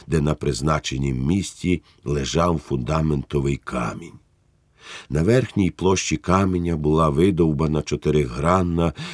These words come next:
досить глибока ямка, а довкола неї червоніли свіжі плями крові,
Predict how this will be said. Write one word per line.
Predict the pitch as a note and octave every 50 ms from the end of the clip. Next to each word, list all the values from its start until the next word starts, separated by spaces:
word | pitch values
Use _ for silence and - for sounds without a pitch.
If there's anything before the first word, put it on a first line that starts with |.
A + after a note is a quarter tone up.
| - -
досить | - B1+ D#2+ D#2 D2+ - - C#2 B1+
глибока | C2 D2+ D2+ D2 A#1+ D#2 D#2+ D2 - - D2+
ямка, | D2+ D2+ C#2+ D2+ D#2+ D#2+ D#2+ D2 C#2 C2+ - - - - - - _ - - - -
а | - C#2+
довкола | C#2+ D2 D#2 D2 - - D#2 D2+ C#2+ C#2+
неї | C#2 D2 F2+ A2 A2+ G#2 F#2+ F#2
червоніли | - - - D2 C#2+ C#2 D2+ D2 D#2+ E2+ E2 D2+ D2 C#2+
свіжі | - - - - C#2 D2+ C#2+ C2 D2 D2+
плями | - - C#2+ D2+ D2 C#2+ C#2+ D2
крові, | - - - D2+ E2 E2+ E2 D#2 C#2+ B1 - - -